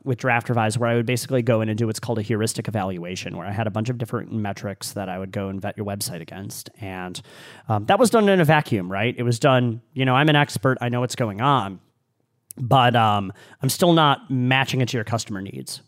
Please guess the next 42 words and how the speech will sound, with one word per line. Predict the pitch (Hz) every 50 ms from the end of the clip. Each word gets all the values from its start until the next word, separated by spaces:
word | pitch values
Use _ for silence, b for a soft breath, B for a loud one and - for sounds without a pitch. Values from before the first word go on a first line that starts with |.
| _
which | - 127 127 - - 113
was | 127 120
bad. | 110 - 113 87 80 78 85 - - _
It | - 117 -
didn't | 127 120 113
actually | 113 110 107 - - 110
work | 98 - - -
out | 104 98 - - -
well. | 104 113 - B B B B B B B B B B
Um, | - 117 113 107 101 104 104 - -
I | - 135 143
ended | 147 147 147 143
up | 143 135 - 135 123 117
beating | 143 160 160 160 151 151 139 131
the | 120 143 139 131 127 123 -
industry-wide | 147 151 147 - - - 139 135 120 127 120 120 117 120 113 110
success | - 127 - - 135 120 - -
rate | 120 120 -
for | - 120
A | 117 117
B | 120 127
testing, | - 135 127 - - 131 120 117
but | 131 151
only | 160 175 175 160
by | 147 131 117
a | 104 101
little. | 101 107 104 101 - - - - -
So | - - - - 113 104 104 104 101 101 101
it | 104
was, | 120 113 - - - _ _ _ -
uh, | 117 101 95 - -
twelve | - - 135 123 - -
percent | 120 110 - - 110 104 98
is | 98 -
the | - 110
industry-wide | 107 104 104 - - 107 104 98 98 101 95 98 92
success | - 98 - - 104 92 -
rate | 98 98 98
for | - 98
A | 95 95
B | 95 98
tests. | 92 - 92 92 - - - -